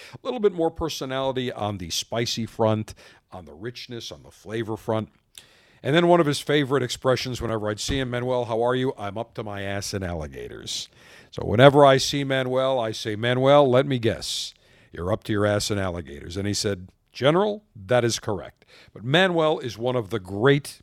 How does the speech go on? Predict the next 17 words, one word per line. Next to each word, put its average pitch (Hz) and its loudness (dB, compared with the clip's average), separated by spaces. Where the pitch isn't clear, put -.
people 127 -4
in 113 -4
the 110 -8
cigar 104 -10
industry, 123 -8
along 113 -6
with 110 -10
his, 98 -10
uh, 98 -8
daughters, 135 4
truly 175 2
a 117 -2
family 120 0
operation. 92 -6
And 92 -14
I've 98 -10
really, 135 -4